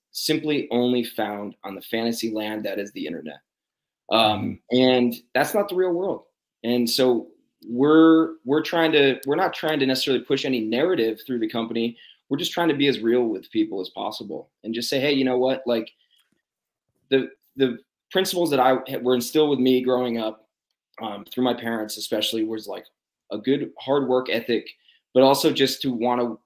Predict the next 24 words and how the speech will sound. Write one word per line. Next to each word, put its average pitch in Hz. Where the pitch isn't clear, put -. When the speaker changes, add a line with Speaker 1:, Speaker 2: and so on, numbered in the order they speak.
Speaker 1:
wanna 117
better 117
yourself 113
and 113
always 120
wanting 113
to 110
be 110
as 104
the -
best -
possible 117
version 110
of 101
yourself 107
for 110
you, 139
your 104
family, 123
your 110
friends, 117
your 104
immediate 110
community, 104